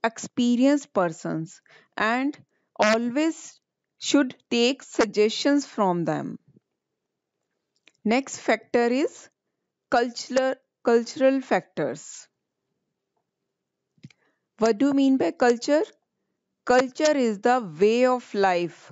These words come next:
for a group of people. How the people live their life, in what way they live their life is called a culture. Different groups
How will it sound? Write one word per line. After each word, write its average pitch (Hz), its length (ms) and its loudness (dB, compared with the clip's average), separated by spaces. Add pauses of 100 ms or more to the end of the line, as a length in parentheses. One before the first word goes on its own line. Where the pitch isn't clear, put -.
for 233 240 0
a 240 120 0
group 226 420 0
of 233 160 2 (100)
people. 151 540 -6 (1400)
How 277 520 2 (260)
the 240 200 -2
people 247 680 -2 (240)
live 226 480 2
their 240 280 2
life, 165 640 -4 (460)
in 254 260 4
what 220 380 -2
way 214 380 2 (120)
they 220 200 2
live 214 440 0
their 220 220 2
life 180 400 -2 (100)
is 202 180 -4
called 185 340 2
a 240 160 0 (280)
culture. 185 600 -2 (1800)
Different 269 460 0
groups 202 460 0